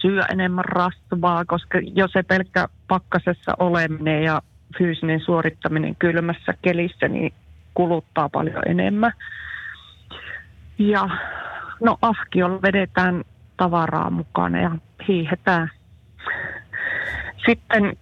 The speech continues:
illalla tietysti, jos on kovia pakkasia, niin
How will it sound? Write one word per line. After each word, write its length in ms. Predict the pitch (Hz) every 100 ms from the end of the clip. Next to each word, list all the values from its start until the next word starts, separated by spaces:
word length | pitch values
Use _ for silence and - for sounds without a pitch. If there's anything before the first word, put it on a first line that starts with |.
| -
illalla 500 | 240 220 202 170 175
tietysti, 580 | - 190 175 165 - 160
jos 240 | 170 -
on 80 | 175
kovia 360 | - 220 220 175
pakkasia, 640 | 190 180 - 160 170 165
niin 260 | 170 165